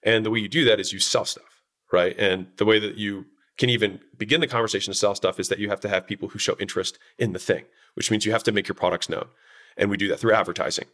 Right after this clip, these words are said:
right? And there's five ways to advertise, which I, which I just went over earlier. Um, and so it's like, pick one of those five ways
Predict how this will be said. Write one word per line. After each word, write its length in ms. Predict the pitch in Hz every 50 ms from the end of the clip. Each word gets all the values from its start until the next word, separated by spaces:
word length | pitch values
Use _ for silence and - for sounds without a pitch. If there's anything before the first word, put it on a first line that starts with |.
| _ -
right? 120 | 95 92
And 80 | 92 90
there's 180 | 90 87 - -
five 220 | - 92 90 90
ways 160 | 90 90 -
to 60 | 90
advertise, 300 | 82 87 - - 80 78
which 120 | - - -
I, 340 | - - - _ _ - - -
which 160 | - - -
I 80 | - - _ _ _
just 260 | - 90 - - _
went 140 | - 95 85
over 160 | 85 82 87
earlier. 260 | 87 87 82 82 85 - _ _ _ _ _ _ _ -
Um, 360 | - 120 113 107 101 90 85 - _ _ _ _ _ _ _ _ _ -
and 100 | 127 120
so 240 | - - 120 110 107
it's 120 | 107 -
like, 240 | 113 101 - - _
pick 220 | - 180 196 -
one 160 | - 110 120 151
of 120 | 170 160
those 160 | 95 85 -
five 180 | - 67 69 -
ways 340 | - - 90 117 - -